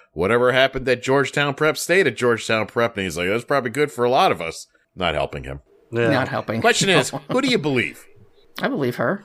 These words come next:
Speaker 2: The person who has everything to lose, the person who
Speaker 3: <laughs>
Speaker 2: has nothing to lose.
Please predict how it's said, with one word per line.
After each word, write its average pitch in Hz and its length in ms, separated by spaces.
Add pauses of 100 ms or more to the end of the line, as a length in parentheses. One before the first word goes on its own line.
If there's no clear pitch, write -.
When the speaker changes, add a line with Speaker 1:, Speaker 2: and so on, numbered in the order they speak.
(120)
Speaker 2:
The 120 100
person 160 520
who 131 440
has 120 480
everything 151 600
to 151 80
lose, 165 480
the 127 120
person 156 400
who 151 340
Speaker 3:
<laughs> - 20
Speaker 2:
has 143 380
nothing 127 320
to 104 100
lose. 98 480